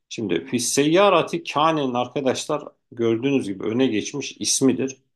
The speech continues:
İşte haberidir, yani ismin önüne geçti. Tıflün kelimesi de kânenin arkadaşlar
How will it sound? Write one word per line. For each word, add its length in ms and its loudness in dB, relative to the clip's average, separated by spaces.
İşte 140 -8
haberidir, 640 4
yani 460 -4
ismin 380 -2
önüne 260 0
geçti. 460 -6
Tıflün 440 2
kelimesi 580 -4
de 160 -4
kânenin 480 -2
arkadaşlar 800 -4